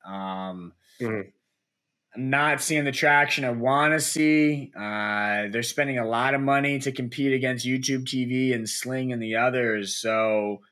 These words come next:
Speaker 1: and the, the balance sheet is not, not strong. They needed to execute flawlessly because they did not have a very strong balance sheet to start. Um, and
Speaker 2: Mm-hmm.
Speaker 1: they, they've not done that. Because they haven't done that, um, you know, the, the Bears were right.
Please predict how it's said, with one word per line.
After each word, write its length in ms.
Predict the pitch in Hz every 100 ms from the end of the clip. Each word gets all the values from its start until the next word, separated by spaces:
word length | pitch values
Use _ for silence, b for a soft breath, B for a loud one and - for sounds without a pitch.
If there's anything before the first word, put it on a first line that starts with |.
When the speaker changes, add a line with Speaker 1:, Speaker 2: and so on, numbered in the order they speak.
| -
Speaker 1:
and 280 | 123 156 156
the, 80 | 139
the 160 | 127 135
balance 440 | 131 147 147 135
sheet 240 | - 131
is 160 | 117 104
not, 480 | 117 120 127 127 - 110
not 380 | 127 135 131 113
strong. 480 | - 131 127 120
They 140 | 127 165
needed 280 | 185 185 147
to 120 | 135
execute 560 | 135 - 139 127 127 107
flawlessly 720 | - 120 127 120 120 - 107
because 380 | 101 120 113 101
they 160 | 110
did 180 | 101 110
not 260 | 113 107 110
have 140 | 107
a 60 | 101
very 220 | 104 104
strong 240 | - 101 95
balance 300 | 101 104 -
sheet 120 | 101
to 60 | -
start. 440 | - 110 104 90 B B B B _
Um, 260 | 110 113 113
and 120 | 117
Speaker 2:
Mm-hmm. 60 | 123
Speaker 1:
they, 120 | 131
they've 180 | 131 143
not 220 | 220 214
done 200 | 208 226
that. 220 | 92 - _ _ _ B B B B B _ _ -
Because 280 | 147 202
they 80 | 196
haven't 220 | 185 175
done 180 | 156 170
that, 420 | 170 165 156 -
um, 480 | 131 143 156 156 131 -
you 100 | 156
know, 320 | 165 208 160
the, 80 | 156
the 200 | 139 160
Bears 560 | 170 202 220 175 - -
were 720 | 127 120 131 190 202 190 147 110 _ -
right. 380 | 120 175 202